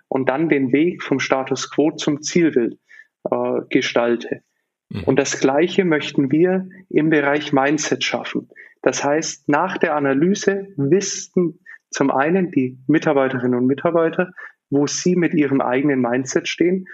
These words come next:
Speaker 1: und zudem weiß die Organisation, wie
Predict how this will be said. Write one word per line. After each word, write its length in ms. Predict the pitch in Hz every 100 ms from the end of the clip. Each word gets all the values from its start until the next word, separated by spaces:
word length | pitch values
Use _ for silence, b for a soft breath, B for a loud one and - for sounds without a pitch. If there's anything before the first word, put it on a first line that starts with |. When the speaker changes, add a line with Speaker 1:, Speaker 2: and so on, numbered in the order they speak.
| B _
Speaker 1:
und 200 | 135 131
zudem 420 | 147 131 147 160
weiß 280 | 135 127 -
die 120 | -
Organisation, 1000 | 131 170 175 131 127 123 - 131 160 160 B B B _
wie 440 | - 135 160 165